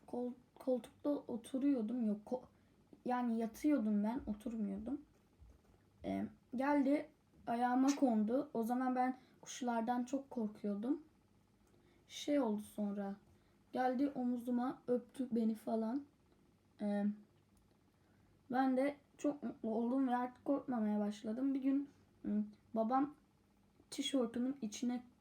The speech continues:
koydu şöyle açıp. E, çok gıdıklıyor. Aa, çekirdeği kırdım. Hadi,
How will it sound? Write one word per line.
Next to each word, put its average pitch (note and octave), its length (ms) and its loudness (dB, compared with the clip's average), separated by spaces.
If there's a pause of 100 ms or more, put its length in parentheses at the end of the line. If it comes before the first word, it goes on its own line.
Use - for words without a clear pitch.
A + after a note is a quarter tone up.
(140)
koydu G#3 360 -2
şöyle G3+ 520 -4 (300)
açıp. C4+ 400 -4 (460)
E, G#3 280 2
çok - 320 0
gıdıklıyor. A3 600 -4 (560)
Aa, C#4 380 -4 (160)
çekirdeği A#3+ 520 -6
kırdım. G#3+ 340 -6 (1600)
Hadi, G#3 180 -4